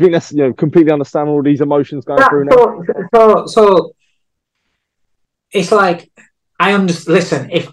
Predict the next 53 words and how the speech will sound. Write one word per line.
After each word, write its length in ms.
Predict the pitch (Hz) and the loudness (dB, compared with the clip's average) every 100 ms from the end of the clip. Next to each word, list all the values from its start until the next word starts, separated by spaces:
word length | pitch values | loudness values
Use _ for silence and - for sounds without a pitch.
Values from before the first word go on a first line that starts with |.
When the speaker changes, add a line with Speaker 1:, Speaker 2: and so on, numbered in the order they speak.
| - | -4
Speaker 2:
I 260 | 180 208 | 0 2
was, 560 | 214 196 180 - - _ - | 0 -2 -6 -8 -20 _ -10
if, 140 | 180 | -8
if 180 | 185 185 | -6 0
I 160 | 202 | 2
was 180 | 208 180 | 2 0
in 120 | 175 170 | -2 -4
that 220 | 175 - | -4 -6
position 680 | 151 180 - 120 208 220 _ _ _ - | -6 -6 -6 -8 -10 -14 _ _ _ -18
of 140 | - | -6
Frank 220 | 170 - | -6 -4
Warren 420 | 160 156 147 135 131 | -4 -4 -6 -8 -10
and, 40 | |
and, 320 | 151 135 127 - _ _ _ | -10 -10 -12 -18 _ _ _
and, 420 | 139 143 131 127 - | -12 -10 -12 -14 -10
uh, 640 | 143 139 131 123 113 107 | -4 -2 -2 -4 -6 -8
Don 200 | - 147 | -4 -4
Charles, 560 | 131 202 180 151 170 - _ - | 0 2 2 2 -2 -6 _ -6
I'd 160 | - 254 | -4 0
be 60 | |
the 60 | 262 | 0
same. 520 | 277 294 330 262 131 | 2 2 2 -2 -8
Speaker 1:
Yeah. 380 | 104 107 95 - - _ _ - | -8 -6 -6 -10 -18 _ _ -4
Speaker 2:
I'd 200 | 262 262 | -4 -2
be 80 | 254 | -2
the 80 | 277 | 2
same, 320 | 320 330 220 | 2 0 -2
saying, 540 | 262 254 240 185 170 _ _ - | 0 2 0 -4 -12 _ _ -8
"It's 160 | 233 | -2
a 40 | 240 | 0
law, 340 | 240 233 208 | 2 0 -2
it's 200 | - 190 | -8 -6
a 40 | |
law, 180 | 226 214 | -2 0
it's 180 | 180 175 | -2 -6
a 40 | |
law." 100 | 214 | -6
Of 80 | 214 | -6
course 260 | 302 330 330 | -4 -4 -4
you 60 | 262 | -8
can 120 | 240 | -6
do. 320 | 202 113 110 _ _ _ _ _ _ - | -6 -6 -12 _ _ _ _ _ _ -14
This 200 | 269 262 | -12 -10
is, 180 | 262 180 | -12 -12
there's 200 | 175 - | -14 -8
so 200 | 254 254 | -2 0
much 160 | 240 220 | 0 -4
on 100 | 214 | -6
the 40 | 202 | -4
line 320 | 208 220 220 | -2 -2 -4
for 100 | - | -6
both 320 | 202 196 180 | -4 -2 -4
camps. 480 | - 202 175 - _ | -4 -6 -6 -14 _